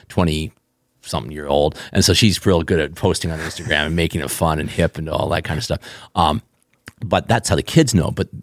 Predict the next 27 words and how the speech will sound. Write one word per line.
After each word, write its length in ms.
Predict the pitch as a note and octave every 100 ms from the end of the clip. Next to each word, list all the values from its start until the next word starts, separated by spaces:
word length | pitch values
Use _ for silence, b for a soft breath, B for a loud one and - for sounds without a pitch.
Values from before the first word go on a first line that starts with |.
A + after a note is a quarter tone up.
| - -
the 80 | -
kids 240 | - C3
don't 160 | G#2+ F#2
necessarily 340 | G2+ G2 E2
get 200 | G#2 G#2+
to 80 | E2+
things. 340 | - D2 C#2
That, 200 | - -
uh, 120 | F#2 -
it's 120 | -
usually 260 | F#2+ F#2+ F2
mom 200 | E2 D#2+
and 80 | D#2
dad 260 | E2 D#2+
that 140 | D2+ -
say. 260 | D2 D#2+ b b b
So 140 | - F#2
we 260 | F#2+ G#2
really, 320 | G#2 A#2 C3+
a 80 | F#2
lot 180 | F#2 G2+
of 100 | G2
our 220 | F2+ E2 b b b -
new 280 | F#2 A2+
kids 260 | A#2+ C3 A2+
that 140 | G2+
come, 380 | - - F#2 D#3